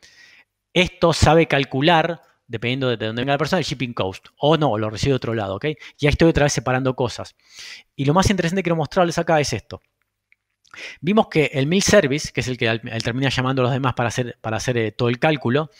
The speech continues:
utiliza para cargar la receta un data retriever. Si acá estamos, el, el ejemplo del iscom, ¿no? Que, que se rompe porque tengo un if. Depende del tipo. Pero fíjense que, como yo hice un data retriever, yo puedo imple-, inye-, in-, inyectarle cualquiera. ¿Y qué logro con esto?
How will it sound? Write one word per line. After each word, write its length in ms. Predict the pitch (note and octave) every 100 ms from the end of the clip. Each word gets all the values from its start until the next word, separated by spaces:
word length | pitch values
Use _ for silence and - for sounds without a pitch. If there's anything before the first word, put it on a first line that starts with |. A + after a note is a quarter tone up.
| - - - - - _ -
utiliza 580 | F3 F#3 G#3 - A#2
para 160 | B2+ A#2+
cargar 260 | A#2+ D3 D#3+
la 80 |
receta 420 | D#3+ - F3+ F3+ -
un 100 | C#3
data 200 | C#3 C3+
retriever. 400 | A#2+ A2 A2 G2+
Si 120 | -
acá 180 | A#2+ B2
estamos, 440 | D3 E3+ E3+ - -
el, 180 | A2 G#2
el 80 | G#2
ejemplo 300 | - C#3 A#2+
del 100 | A2+
iscom, 280 | A2 - G2+
¿no? 120 | A#2+
Que, 200 | G2+ G2
que 100 | -
se 100 | G#2+
rompe 300 | A#2+ C3 C3+
porque 260 | A#2 -
tengo 180 | G#2 G#2+
un 100 | G#2+
if. 160 | G2 - _ - - _ -
Depende 300 | G#2+ A2+ G#2+
del 80 |
tipo. 260 | G#2 G2+ - - - -
Pero 140 | - C3+
fíjense 460 | G3+ G3+ F#3+ G#3+
que, 440 | - F#3 D#3 _ _ - _
como 160 | B2+ A#2+
yo 80 | F3
hice 100 | F3
un 60 |
data 180 | F3 E3
retriever, 600 | D3 C#3+ F3 C#3+ C3 -
yo 160 | - E3
puedo 180 | F#3 F3+
imple-, 160 | D3+ -
inye-, 280 | C3 -
in-, 140 | C3+ C3
inyectarle 460 | B2+ - - D3
cualquiera. 440 | C3+ B2+ B2+ B2 G#2
¿Y 60 |
qué 100 | A#2+
logro 260 | G3 G3+ F#3
con 140 | E3+
esto? 360 | D#3+ - - F#2